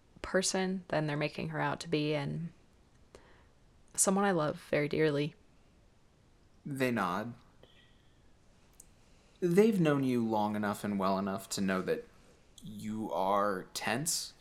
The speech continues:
Speaker 2: and you are not telling them everything. So I
Speaker 1: Mm-hmm.
Speaker 2: think they lean in and your mouth is close to their ear. What do you say?
Speaker 1: I won't be here long.
Speaker 2: Juniper, don't do this. Don't do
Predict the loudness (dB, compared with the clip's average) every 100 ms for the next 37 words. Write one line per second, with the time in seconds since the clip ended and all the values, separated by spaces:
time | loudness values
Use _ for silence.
0 | -20 -20 -20 -20 -8 -4 -2 0 2 2
1 | 0 -2 0 0 -2 -6 -8 -8 -10 -10
2 | -10 -12 -16 -20 -20 -20 -20 -20 0 2
3 | 4 6 4 4 2 4 4 6 6 4
4 | 4 2 -2 -2 -2 -4 -8 -14 -20 -8
5 | -2 0 2 4 4 2 -2 -4 -4 -4
6 | -2 -4 -4 -4 -4 -6 -6 -8 -12 -18
7 | -20 -12 -4 -4 -2 -4 -4 -8 -16 -20
8 | -20 -20 -20 -20 -20 -20 -20 -20 -20 -20
9 | -20 -20 -20 -20 -20 _ -20 -20 -18 -4
10 | 0 4 2 2 0 0 0 -4 -2 -2
11 | 0 -2 -4 -14 -20 -20 -20 -20 -20 -20
12 | -20 -20 -20 -20 -16 -8 -6 -6 -10 -8
13 | -8 -8 -12 -12 -12 -12 -14 -20 -20 -20
14 | -20 -20 -20 -20 -20 -20 -14 -10 -10 -10